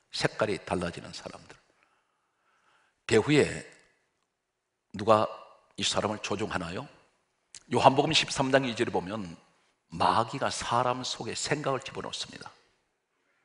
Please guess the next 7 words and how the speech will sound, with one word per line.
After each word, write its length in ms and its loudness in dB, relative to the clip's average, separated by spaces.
내 160 2
생각이 440 0
아니더라는 460 -6
것입니다. 440 -12
신앙생활이 720 4
늘 260 6
흔들립니다. 720 -6